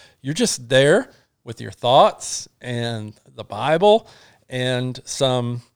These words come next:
nasty macaroni and cheese minus milk or butter, right? It's like, <laughs> it's, so that's, that's your reality. What are you gonna do? Well, you think and you pray and you open up the Bible and you read. And that's,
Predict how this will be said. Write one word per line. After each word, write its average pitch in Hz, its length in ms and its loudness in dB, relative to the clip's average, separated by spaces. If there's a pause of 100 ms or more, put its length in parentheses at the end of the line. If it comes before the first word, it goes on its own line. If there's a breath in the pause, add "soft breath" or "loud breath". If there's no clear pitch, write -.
(320)
nasty 147 1040 -6 (260)
macaroni 151 560 -2
and 147 120 -2
cheese 156 420 -4
minus 135 420 -4
milk 139 400 4
or 143 80 0
butter, 160 420 2
right? 143 240 6
It's - 120 0
like, 190 180 6 (280)
<laughs> - 240 -20
it's, 185 420 -4
so 208 300 8 (300 loud breath)
that's, 180 400 4 (120)
that's 170 300 4
your 208 140 2
reality. 175 540 8
What 147 160 2
are - 40 -4
you 175 80 -2
gonna 160 220 2
do? 139 280 0 (160)
Well, 135 140 -4
you 151 120 -4
think - 600 -8 (200)
and 139 240 -8
you 151 80 -10
pray 233 400 0
and 127 140 -8
you 151 80 -4
open 220 200 -2
up 262 140 -4
the 139 60 -6
Bible 101 400 -8
and 120 100 -10
you 123 100 -6
read. 156 300 -2
And 117 160 -6
that's, 135 320 -4